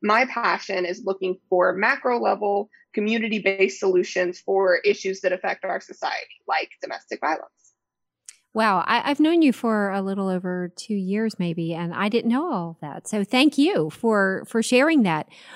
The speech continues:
Speaker 2: But I want to get into it now. So tell us, what is the big news happening at I C C R?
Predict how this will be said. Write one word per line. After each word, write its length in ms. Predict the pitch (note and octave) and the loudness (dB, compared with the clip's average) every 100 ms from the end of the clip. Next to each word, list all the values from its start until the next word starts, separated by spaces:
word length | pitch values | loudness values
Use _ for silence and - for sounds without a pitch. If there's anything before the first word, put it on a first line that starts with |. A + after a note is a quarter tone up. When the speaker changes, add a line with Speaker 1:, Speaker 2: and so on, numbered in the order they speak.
| - - _ | -20 -20 _
Speaker 2:
But 280 | B3+ C4+ B3+ | 0 2 4
I 120 | - B3+ | 2 4
want 260 | C4 D4 | 6 4
to 100 | D#4 | 2
get 180 | D#4 C#4 | 2 4
into 280 | C4+ B3 A#3+ | 4 4 2
it 140 | G#3+ | 2
now. 180 | G#3 G3 | 0 0
So 380 | G3 A#3 G#3+ - _ | 0 2 2 2 _
tell 320 | - - C#4 C4 | -10 0 2 2
us, 200 | F#3+ - - | 0 -4 -8
what 360 | G3+ G#3+ B3 | -2 0 0
is 280 | G#3+ G3 E3+ | 0 -2 -4
the 180 | - F#3 | -6 -8
big 480 | - F3+ E3+ E3+ F#3 | -4 -4 -4 -4 -4
news 380 | F#3 E3+ D#3+ - | -2 -2 -4 -4
happening 440 | F3 F3+ F3 F3 | -4 -2 -4 -4
at 140 | F3 | -4
I 120 | - G#3 | -6 -6
C 180 | - | -8
C 240 | D3+ - D3+ | -12 -10 -10
R? 240 | C#3 B2+ | -12 -18